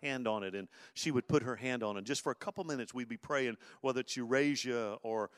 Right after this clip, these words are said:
or, or the Middle East or Africa or wherever it may be, and we're just praying, "God, uh, you know, send the latter rain and outpour, do an outpour." And we would pray, and we would do those things. Who knows what's gonna happen?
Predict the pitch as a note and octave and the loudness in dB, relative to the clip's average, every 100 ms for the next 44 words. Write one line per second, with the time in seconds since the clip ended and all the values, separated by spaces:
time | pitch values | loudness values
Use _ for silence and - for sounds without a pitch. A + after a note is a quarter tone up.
0 | - - B2 A2 G#2 - A2+ G#2+ G#2 A#2 | -20 -6 0 2 2 0 2 2 2 4
1 | C#3+ C#3 C3+ C3+ B2+ - B2 G#2+ A2 A#2+ | 8 8 6 2 -2 -4 -2 -2 2 2
2 | C3 - C3 C#3 A2 A#2 C#3+ C#3 C#3 B2+ | 2 0 -2 0 0 4 4 4 0 -2
3 | B2 C3 A2+ A2+ A#2 C3 - E3+ D#3 A#2 | 0 0 0 -2 -2 -4 0 0 0 0
4 | C#3 D3 B2+ - - - - C#3+ C#3+ - | 2 4 2 0 -18 -16 -4 -4 -4 -10
5 | E2+ C#3 B2+ - - E3 D#3 C#3+ C3+ C#3 | -2 2 2 2 2 2 4 8 8 8
6 | C3+ B2 B2 A#2 A2 G#2 G#2+ C3+ C3+ C#3 | 6 4 2 0 -2 -4 -6 -4 2 6
7 | D#3 - D#3 C#3+ C3+ C#3+ C#3+ C#3 F3+ D#3 | 6 6 6 6 4 -4 -4 2 4 4
8 | D3+ - C#3+ C3 - - - F3+ E3+ - | 2 4 4 4 -4 -16 2 4 4 4
9 | D#3+ F3 E3+ D3+ C#3+ C#3+ D#3 C3 C#3 A#2+ | 2 2 2 2 0 0 2 2 0 -2
10 | B3+ C4 C#4+ D4 B3+ - B2+ - A2 F#2 | -6 -2 0 0 0 -2 -4 -4 -8 -6
11 | D#2+ - | -10 -12